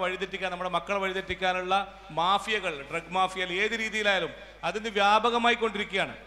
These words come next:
അതിനിടയിൽ നമുക്ക് നമ്മുടെ സ്നേഹവും സന്തോഷവും തിരിച്ചു കിട്ടണമെങ്കിൽ ഇതൊക്കെ താൽക്കാലികമായ സുഖങ്ങൾ മാത്രമാണ് എന്ന് നമ്മളെ മക്കളെ ഉത്തരവ-, ബോധ്യപ്പെടുത്തേണ്ടതുണ്ട്. ജീവിതത്തിന്റെ സന്തോഷങ്ങൾ ഇങ്ങനെയൊക്കെയാണ്. ഏതെങ്കിലും ഒരു ഡ്രഗിന് അടിമയായ ഏതെങ്കിലും കുട്ടിയെ ഇത്തരം പരിപാടികൾ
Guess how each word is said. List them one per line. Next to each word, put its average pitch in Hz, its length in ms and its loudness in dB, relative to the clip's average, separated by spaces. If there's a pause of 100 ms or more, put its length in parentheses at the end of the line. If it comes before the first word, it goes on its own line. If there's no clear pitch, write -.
(260)
അതിനിടയിൽ 240 480 2 (260)
നമുക്ക് 226 320 -4
നമ്മുടെ 233 300 2
സ്നേഹവും 208 580 2
സന്തോഷവും 196 540 -2
തിരിച്ചു 190 220 -6
കിട്ടണമെങ്കിൽ 185 480 -2 (460)
ഇതൊക്കെ 226 380 2 (200)
താൽക്കാലികമായ 240 880 4 (140)
സുഖങ്ങൾ 233 340 2 (120)
മാത്രമാണ് 214 480 2
എന്ന് 214 180 -2
നമ്മളെ 202 260 0
മക്കളെ 196 280 2 (100)
ഉത്തരവ-, 202 360 0 (160)
ബോധ്യപ്പെടുത്തേണ്ടതുണ്ട്. 190 760 -2 (500)
ജീവിതത്തിന്റെ 233 460 0 (100)
സന്തോഷങ്ങൾ 226 580 2
ഇങ്ങനെയൊക്കെയാണ്. 220 540 2 (440)
ഏതെങ്കിലും 226 320 2
ഒരു 226 160 0
ഡ്രഗിന് 202 400 2
അടിമയായ 226 380 4 (120)
ഏതെങ്കിലും 220 320 0
കുട്ടിയെ 208 300 2 (380)
ഇത്തരം 240 280 4
പരിപാടികൾ 233 460 8